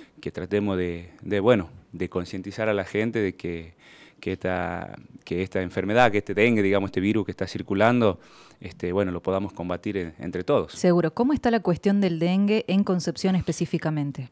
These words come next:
Speaker 1: Sí, los casos han aumentado, se están triplicando, como se
Speaker 2: Ujú.
Speaker 1: dice. Hemos tenido una reunión la semana anterior con los referentes y autoridades del ciprosa. La hemos recibido ahí en el Consejo Deliberante.
Speaker 2: Ujú.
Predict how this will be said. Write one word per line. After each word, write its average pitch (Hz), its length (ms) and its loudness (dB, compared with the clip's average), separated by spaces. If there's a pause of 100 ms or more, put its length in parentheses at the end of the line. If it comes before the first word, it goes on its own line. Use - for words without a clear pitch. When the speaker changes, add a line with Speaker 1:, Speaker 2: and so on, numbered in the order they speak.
Speaker 1:
Sí, 107 260 -2
los 98 140 -4
casos 107 580 0
han 98 140 -4
aumentado, 113 680 2 (120)
se - 160 -10
están 95 320 -4
triplicando, 104 640 2
como 90 160 -6
se 151 140 -6
Speaker 2:
Ujú. 90 80 0
Speaker 1:
dice. 104 340 -2 (240)
Hemos 90 200 -8
tenido 101 560 2 (460)
una 95 220 -4
reunión 101 640 0
la 90 220 -2
semana 98 420 -4
anterior 104 480 -4 (360)
con 92 240 -6
los 87 300 -8 (160)
referentes 98 580 -2
y 95 40 0
autoridades 95 520 -2
del 90 140 -4
ciprosa. 117 640 0 (540)
La 92 100 -4
hemos 90 220 -2
recibido 95 440 -2
ahí 95 120 -2
en 92 80 -6
el 90 100 -6
Consejo 90 400 -6
Deliberante. 113 880 2
Speaker 2:
Ujú. 196 320 -4